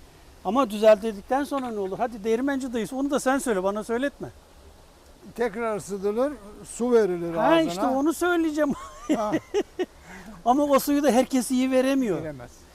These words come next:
Speaker 1: Ne oluyormuş biliyor musun? Suyu fazla verdiğin zaman
Speaker 2: Çak
Speaker 1: karnı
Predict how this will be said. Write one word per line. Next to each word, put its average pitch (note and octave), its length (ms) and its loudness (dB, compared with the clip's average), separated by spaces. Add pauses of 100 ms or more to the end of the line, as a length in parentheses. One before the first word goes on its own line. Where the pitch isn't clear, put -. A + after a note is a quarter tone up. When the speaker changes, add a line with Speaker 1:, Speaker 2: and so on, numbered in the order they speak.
(260)
Speaker 1:
Ne A3 60 4
oluyormuş B3+ 540 4
biliyor B3 180 -2
musun? G3+ 260 -6 (400)
Suyu B3 260 -2
fazla A3+ 460 4
verdiğin B3 360 4
zaman C#4 360 2 (160)
Speaker 2:
Çak D#4+ 120 -6
Speaker 1:
karnı B3+ 180 12